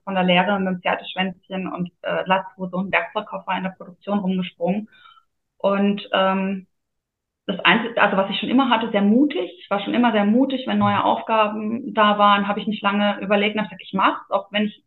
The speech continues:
oft noch nicht genau gewusst hab, was hinten dran steckt. Und, äh, meine größte Herausforderung war,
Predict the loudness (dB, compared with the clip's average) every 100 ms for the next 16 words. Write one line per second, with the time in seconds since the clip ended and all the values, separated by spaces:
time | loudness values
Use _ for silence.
0 | _ -4 -2 0 0 0 0 0 0 -6
1 | -6 -2 -2 -4 -10 0 0 0 0 0
2 | 0 -6 _ _ _ _ _ _ _ _
3 | -4 0 2 2 2 0 0 4 2 2
4 | 2 2 2 2 4 2 0 0 0 -2
5 | -2 -4 0 0 0 -2 -8